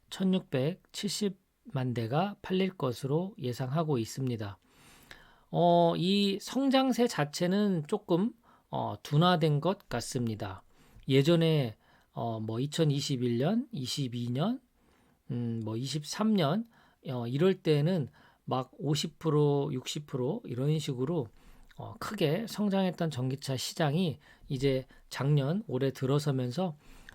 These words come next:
이십 퍼센트 정도밖에 되지 않으니까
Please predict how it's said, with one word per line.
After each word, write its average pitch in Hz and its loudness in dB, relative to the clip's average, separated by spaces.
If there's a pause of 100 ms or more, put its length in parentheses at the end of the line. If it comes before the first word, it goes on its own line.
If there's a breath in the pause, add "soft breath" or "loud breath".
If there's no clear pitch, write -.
(140 loud breath)
이십 156 0
퍼센트 147 2
정도밖에 123 -4 (260 loud breath)
되지 135 0
않으니까 127 0